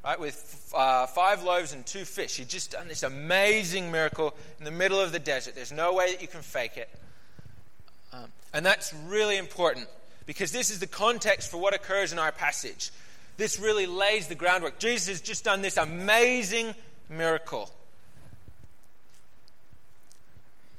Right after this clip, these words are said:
So we see, we see it happening in verse eighteen.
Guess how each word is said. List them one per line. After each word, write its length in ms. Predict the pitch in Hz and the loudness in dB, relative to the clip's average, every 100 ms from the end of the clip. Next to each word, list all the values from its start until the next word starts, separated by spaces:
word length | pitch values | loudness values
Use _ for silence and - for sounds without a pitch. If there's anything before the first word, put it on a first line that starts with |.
| - - - - - - | -12 -12 -12 -12 -12 -10
So 160 | - 196 | -2 0
we 60 | |
see, 400 | 190 - 226 220 - - - | 2 4 4 2 -2 -8 -4
we 100 | 180 | -2
see 300 | - 233 220 | 0 2 2
it 140 | - | 2
happening 420 | - 175 196 180 | 2 2 0 -2
in 100 | 165 | 0
verse 220 | 151 165 | 2 2
eighteen. 480 | 160 156 - 160 185 | 2 -2 -2 -4 -4